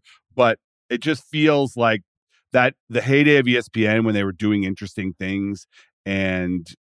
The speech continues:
trying to, you know, be a documentary producer. I mean, they won a freaking Oscar for the O J show. Like, those days are over, and it just feels like managing decline.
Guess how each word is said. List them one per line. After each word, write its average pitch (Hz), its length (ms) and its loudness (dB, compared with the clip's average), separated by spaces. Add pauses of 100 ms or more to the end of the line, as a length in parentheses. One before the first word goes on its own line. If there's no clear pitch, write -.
(120)
trying 98 420 -4
to, 95 260 -6
you 95 120 -6
know, 98 100 -4
be 110 160 -4
a 110 60 -4
documentary 127 640 -2
producer. 82 960 -12
I - 20 -20
mean, 104 140 -8
they 107 80 -4
won 139 180 -2
a 131 60 -4
freaking 123 360 -8
Oscar 104 600 -4 (400)
for 113 480 4
the 107 160 0
O 135 100 4
J 101 240 -2
show. 80 460 -12 (320)
Like, 101 400 -4 (160)
those 143 400 2
days 127 480 2 (200)
are 107 460 2
over, 90 480 -8 (380)
and 101 180 -2
it 98 80 -2
just 123 300 -2
feels 107 280 0
like 92 160 -6
managing 87 500 -10
decline. 76 440 -20